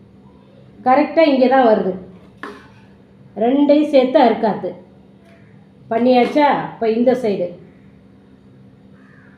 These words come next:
இதை ரெண்டையும் இப்படி கரெக்டா வச்சிடணும். கரெக்டா வச்சுட்டு முடிஞ்சா சைடு கொஞ்சம் வெட்டிக்கலாம். இங்க பாருங்க,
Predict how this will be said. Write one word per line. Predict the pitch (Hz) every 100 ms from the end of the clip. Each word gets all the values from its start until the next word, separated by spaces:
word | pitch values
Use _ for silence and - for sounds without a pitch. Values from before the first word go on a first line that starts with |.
| - _ - - - - - - - - - - 247
இதை | 302 311
ரெண்டையும் | 269 247 247 294
இப்படி | 254 -
கரெக்டா | 220 220 240 220
வச்சிடணும். | 190 190 156 156 - 208 - - - - - - - -
கரெக்டா | 214 247 277 262
வச்சுட்டு | 226 247 302 320
முடிஞ்சா | 240 233 240 311 277
சைடு | 240 240 226
கொஞ்சம் | 214 247 302
வெட்டிக்கலாம். | 220 220 185 175 - - - - - - - - - - - - - - - _ - - - - - - - - - - - - - - - - - - - - - - - -
இங்க | 254
பாருங்க, | 233 196